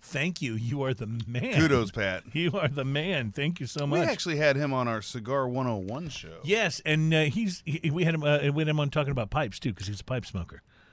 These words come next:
Speaker 2: Or, uh,
Speaker 1: So
Speaker 2: Pipes one oh one. That's
Speaker 1: Yeah,
Speaker 2: what I meant to
Speaker 1: Pipes
Speaker 2: say. Yeah,
Speaker 1: one oh one.
Speaker 2: yeah.
Speaker 1: Yep, yep. So, uh, all right, we're gonna jump back into our types of beer snob, uh, beer snobs ranked by, uh, obnoxiousness, and we're up to number twelve,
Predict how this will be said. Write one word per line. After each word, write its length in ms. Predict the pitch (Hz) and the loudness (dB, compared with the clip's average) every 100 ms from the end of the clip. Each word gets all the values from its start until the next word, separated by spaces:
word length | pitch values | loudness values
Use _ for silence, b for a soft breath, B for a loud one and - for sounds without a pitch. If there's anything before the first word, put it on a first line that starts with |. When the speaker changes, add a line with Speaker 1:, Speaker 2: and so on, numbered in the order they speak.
| 107 | 0
Speaker 2:
Or, 160 | 143 147 | 4 6
uh, 60 | |
Speaker 1:
So 120 | 143 185 | 6 4
Speaker 2:
Pipes 200 | 180 - | 2 0
one 160 | 131 110 | -2 0
oh 40 | |
one. 200 | 98 95 | 0 4
That's 100 | 117 | 4
Speaker 1:
Yeah, 80 | 127 | 6
Speaker 2:
what 40 | 110 | 4
I 40 | |
meant 140 | 101 117 | 2 0
to 40 | |
Speaker 1:
Pipes 100 | 113 | 0
Speaker 2:
say. 60 | 104 | 0
Yeah, 80 | 104 | 0
Speaker 1:
one 60 | |
oh 40 | 95 | 0
one. 80 | 90 | 0
Speaker 2:
yeah. 40 | |
Speaker 1:
Yep, 80 | 113 - | -4 -6
yep. 240 | 113 113 131 | -4 -4 -6
So, 320 | - - 95 87 B B B B | -10 -6 -4 -6 B B B B
uh, 180 | 160 160 | 6 8
all 80 | 214 | 8
right, 140 | 185 | 6
we're 120 | 156 202 | 6 4
gonna 140 | 185 | 4
jump 200 | 151 214 | 4 4
back 200 | 208 185 | 4 4
into 220 | 202 180 | 2 4
our 160 | 160 143 | 4 4
types 320 | - 180 - | 2 0 2
of 100 | 143 | 0
beer 200 | 147 160 | 2 2
snob, 440 | - 135 117 123 127 120 117 - | 2 4 4 2 -2 -6 -6 2
uh, 140 | 123 | 2
beer 240 | 127 160 | 4 2
snobs 320 | 156 127 120 123 | 2 2 0 -2
ranked 580 | 117 110 139 180 190 143 | -4 0 2 0 -2 -2
by, 480 | 135 135 135 135 131 131 | 2 2 2 2 2 2
uh, 240 | 127 127 131 | 0 0 -2
obnoxiousness, 720 | 123 147 147 - - 80 - B B B | 0 0 -2 -4 -4 -6 -6 B B B
and 100 | 95 | -2
we're 140 | 95 - | 0 0
up 140 | 165 | 0
to 100 | 160 | 0
number 220 | 151 160 | 0 -2
twelve, 440 | 156 143 127 120 | -2 0 2 2